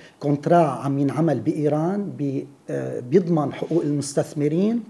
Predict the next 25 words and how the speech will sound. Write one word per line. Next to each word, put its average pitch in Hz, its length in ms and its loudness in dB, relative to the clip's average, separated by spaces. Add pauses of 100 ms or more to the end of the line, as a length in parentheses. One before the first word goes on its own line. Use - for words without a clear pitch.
(1000)
وبيضمن 165 460 6
الشراكة 185 800 2
مع 135 220 -2
الشركات 135 500 -2
الأجنبية. 147 460 0 (220)
اليوم 165 520 4 (140)
كل 220 180 4
دول 147 240 4
الأوبك 143 800 -2 (120)
ما 151 340 2
بدهم 139 420 2
يخسروا 127 640 -2
القيمة 147 420 0
السوقية 151 560 -4
والحصة 151 460 0
السوقية، 143 560 -4
وبالتالي 165 920 4
منهم 165 360 4
مستعدين 139 580 -2
يقلصوا 156 520 -2
الإنتاج. 123 640 -8
اليوم 147 380 2
إيران 147 380 0
كمان 156 360 0
حتفوت 139 500 -4